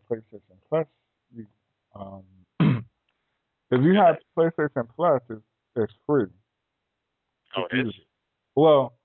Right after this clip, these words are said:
Speaker 1: it's,
Speaker 2: I'm not
Speaker 1: the
Speaker 2: down to
Speaker 1: download
Speaker 2: get
Speaker 1: is free. The download is free, and somewhere they're supposed to have a free version that you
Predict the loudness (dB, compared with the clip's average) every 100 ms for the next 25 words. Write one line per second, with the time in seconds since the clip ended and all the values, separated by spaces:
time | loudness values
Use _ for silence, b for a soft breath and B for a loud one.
0 | _ _ _ -8 -6 -6 -4 -2 2 2
1 | 2 0 0 -2 -6 -10 -14 -18 _ _
2 | _ _ _ _ _ _ _ _ _ _
3 | -10 -4 -2 0 0 0 -2 -10 -16 -16
4 | -16 -20 _ -20 -20 -20 _ _ _ _
5 | _ _ _ _ -4 0 0 2 4 2
6 | -2 -8 _ _ _ _ _ _ -4 -4
7 | -4 -10 -6 -8 -6 -6 -4 -6 _ -4
8 | -2 -2 0 0 0 -6 -20 -10 -8 -8